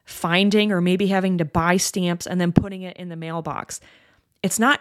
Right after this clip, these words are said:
essentially just the message that has meaning, it's the whole inconvenience of the act that has meaning.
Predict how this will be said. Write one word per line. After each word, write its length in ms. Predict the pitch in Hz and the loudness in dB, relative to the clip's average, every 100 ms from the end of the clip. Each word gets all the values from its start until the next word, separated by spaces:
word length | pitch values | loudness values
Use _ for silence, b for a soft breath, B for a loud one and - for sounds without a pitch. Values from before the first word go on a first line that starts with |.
| _ 233 | _ -4
essentially 500 | - 240 233 254 226 | 0 0 2 0 0
just 260 | 214 - | -2 -2
the 60 | 185 | 0
message 460 | 196 233 220 202 | 2 2 2 0
that 180 | 202 190 | 0 -2
has 240 | 185 175 185 | -2 -2 0
meaning, 380 | 180 185 185 196 | 0 0 -2 -4
it's 200 | - - | -6 -6
the 100 | 180 | -4
whole 420 | - 226 226 _ _ | 0 0 0 _ _
inconvenience 840 | 202 208 208 185 170 202 196 180 180 | 0 0 0 -2 2 2 2 0 -2
of 140 | 160 | -4
the 160 | 156 151 | -2 -2
act 400 | 135 - - - b b b b _ | -2 -6 -16 -20 b b b b _
that 180 | 175 165 | -2 -2
has 320 | 165 160 160 | -2 -4 -4
meaning. 380 | 160 151 143 | -4 -4 -8